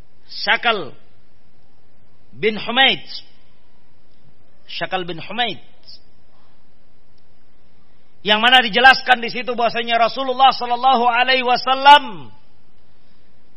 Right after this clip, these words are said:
senantiasa memanjatkan doa ini kepada Allah Subhanahu wa taala. Apa doa tersebut? Kata Rasulullah sallallahu alaihi wasallam di dalam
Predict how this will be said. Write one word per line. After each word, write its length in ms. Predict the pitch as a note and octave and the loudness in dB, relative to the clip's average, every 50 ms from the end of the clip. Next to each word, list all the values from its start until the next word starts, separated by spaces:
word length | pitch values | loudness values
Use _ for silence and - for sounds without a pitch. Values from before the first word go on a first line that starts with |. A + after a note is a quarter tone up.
| - - - - - | -10 -10 -10 -10 -10
senantiasa 960 | - - F#3+ F#3 G3 G3 G3+ F#3+ E3 G#3 A3 A3+ A#3 A3+ A3 - A3 G#3 G3+ G3 F#3 | -8 -6 -4 0 2 2 2 0 0 2 4 4 4 4 2 2 0 2 2 2 0
memanjatkan 720 | G3 F#3+ G3 G3 F#3 G3 A#3 A3+ - - A3 G3 F#3+ F3 | -2 -2 -2 -2 2 2 0 0 0 -4 -4 -2 -2 -2
doa 320 | F#3+ G#3+ A3 A3 G#3+ G3+ F#3+ | 2 4 6 6 6 4 4
ini 320 | A#3 A3+ G#3 D#3+ B2+ F#2+ - - - - - - - - - - - - - - - - - - - - - - - - - - - - - | -2 -4 -4 -4 -6 -8 -10 -10 -10 -10 -10 -10 -10 -10 -10 -10 -10 -10 -10 -10 -10 -10 -10 -10 -10 -10 -10 -10 -10 -10 -12 -10 -10 -10 -8
kepada 320 | - D#3+ F#3 F#3 F#3 F#3 | -4 0 2 4 4 4
Allah 160 | F#3 F#3 F3+ D3+ - | 4 4 2 2 0
Subhanahu 480 | - E3 E3 C#3 E3 E3 D#3 D3 A#2+ C#3+ C#3+ | -2 -8 -8 -8 -8 -8 -8 -8 -8 -8 -8
wa 80 | C#3 C3 | -8 -8
taala. 400 | - B2+ G#2+ A#2+ A#2 G2 - - - - - - - - - - - - - - - - - - - - - - - - - - - | -8 -10 -10 -10 -10 -10 -10 -10 -12 -10 -10 -10 -10 -10 -10 -10 -10 -10 -10 -10 -10 -10 -10 -10 -10 -10 -10 -10 -10 -10 -10 -10 -6
Apa 320 | - - C#4 D#4 D#4 D#4+ D4+ | 2 6 6 6 8 8 6
doa 240 | D4+ C#4+ C#4 C#4 C#4+ | 8 8 8 8 6
tersebut? 400 | C#4 A#3 - A#3 A3+ C4+ C#4+ - - - - - - - - - - - - - - - - - - - - - - - - - - - - - - - - - - - | 2 -4 -6 -6 -4 -4 -4 -4 -6 -10 -12 -12 -12 -12 -12 -10 -10 -10 -10 -10 -10 -10 -10 -10 -10 -10 -10 -10 -10 -10 -10 -10 -10 -10 -10 -10 -10 -10 -10 -10 -8 -4
Kata 280 | - F3+ F#3 G#3+ G#3+ G#3 G#3 | -4 -2 0 2 2 2 2
Rasulullah 400 | G3+ G#3 G#3+ A3 G#3+ A3 A#3 G#3+ | 0 0 -4 -2 0 2 2 2
sallallahu 240 | - G3 G#3+ G#3+ - | 2 0 0 0 0
alaihi 140 | - - A3 | 0 0 0
wasallam 220 | A3 A3 A3 G#3 G#3 | 2 2 0 0 -2
di 60 | G#3 G#3+ | -4 -2
dalam 260 | G3+ G#3 G#3 G#3 G3+ | 0 0 0 0 -2